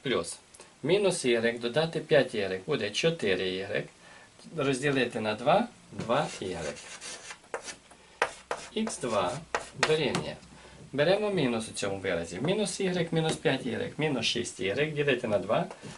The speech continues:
мінус три ігрек. Таким чином можемо продовжити даний, е, вираз, е, розклавши його на множники таким чином.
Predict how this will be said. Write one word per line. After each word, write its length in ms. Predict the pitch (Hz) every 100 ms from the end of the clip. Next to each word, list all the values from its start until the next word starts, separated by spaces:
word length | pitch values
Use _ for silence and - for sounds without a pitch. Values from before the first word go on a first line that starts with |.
| -
мінус 440 | 123 117 147 180 -
три 360 | 117 98 120 - - - -
ігрек. 360 | 131 - - - - - - - - - - - -
Таким 320 | 147 214 220
чином 320 | 214 202 196
можемо 360 | 185 185 185 180
продовжити 720 | 180 185 175 165 123 120 123
даний, 500 | 120 143 156 170 175 - - - - - 143
е, 420 | 113 110 104 104 120 120
вираз, 500 | 135 127 127 185 - - -
е, 40 | 139 - - - - - 143 127 - - - - - - - - - -
розклавши 520 | 131 143 165 180 -
його 140 | 151 156
на 80 | 135
множники 500 | 127 120 156 - 139
таким 400 | 131 - 147 160
чином. 300 | 240 185